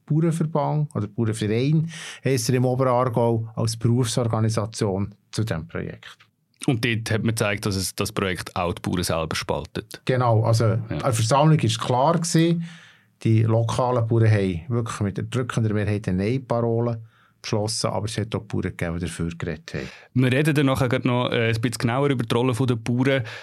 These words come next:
Speaker 2: Äh, zuerst nimmt mich ganz allgemein Wunder, es war ein sehr, äh, hitziger Abstimmungskampf gewesen. Wie hast du ihn erlebt? Was ist dir speziell aufgefallen?
Speaker 1: Mir hat, äh, sehr emotional gedacht. Mir hat in Film, wirklich in Film erinnert, über das, was wir vor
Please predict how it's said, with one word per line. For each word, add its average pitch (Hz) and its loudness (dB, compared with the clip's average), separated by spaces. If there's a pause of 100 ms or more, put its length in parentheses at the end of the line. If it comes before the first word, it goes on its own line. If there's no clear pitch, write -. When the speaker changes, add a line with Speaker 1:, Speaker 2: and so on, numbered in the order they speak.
(140)
Speaker 2:
Äh, - -4
zuerst 127 0
nimmt 113 2
mich 107 0
ganz 107 0
allgemein 110 2
Wunder, 92 0
es 98 -2
war 95 0
ein 95 0
sehr, 104 0
äh, 90 -2
hitziger 117 0
Abstimmungskampf 110 0
gewesen. 113 0
Wie 98 0
hast - -2
du 113 2
ihn 131 2
erlebt? 117 -2
Was 101 -2
ist 101 -2
dir 117 0
speziell 104 0
aufgefallen? 107 -2 (160)
Speaker 1:
Mir 147 2
hat, 113 -6
äh, 110 2
sehr 135 0
emotional 113 0
gedacht. - -4
Mir 117 0
hat 110 -2
in 104 0
Film, 165 2
wirklich 147 -2
in 110 0
Film 120 0
erinnert, 117 -2 (400)
über 113 0
das, 123 2
was 110 2
wir 110 0
vor 110 0